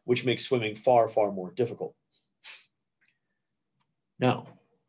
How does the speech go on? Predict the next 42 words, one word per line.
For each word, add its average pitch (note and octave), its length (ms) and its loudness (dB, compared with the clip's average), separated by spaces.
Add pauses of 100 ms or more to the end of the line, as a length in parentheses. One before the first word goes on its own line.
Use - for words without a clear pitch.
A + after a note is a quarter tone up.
(2500)
one B2 200 2
of A2 220 -2
the C#3+ 320 2
hands D3+ 340 2
down A#2 280 0
dumbest A#2+ 300 0
things G#2+ 200 -4
you G#2+ 60 -10
can G2 160 -10
ever A#2+ 180 2
do F2+ 220 -2 (360)
is B2+ 340 4
going B2 300 2
to B2 240 0
be G#2 480 -4 (540)
weight A2+ 200 0
standards. - 520 -8 (480)
So A2 580 4 (400)
this D3+ 300 4
is C#3 320 4
going C3 180 2
to B2+ 60 0
be A#2+ 80 2
the A#2 100 8
idea A2+ 420 6
of G2+ 160 2
just C3+ 260 0
because B2 280 2
you're G2+ 140 -2
this - 400 2
height C3 520 2
or A#2+ 200 6
you're A2 140 -2
in G#2+ 100 -6
this A2 160 0
sport, A#2+ 320 4
you A2+ 80 -6
need A2+ 100 -6
to A2+ 80 2
weigh A2 200 4
this A2 200 -2
amount. G#2 380 -14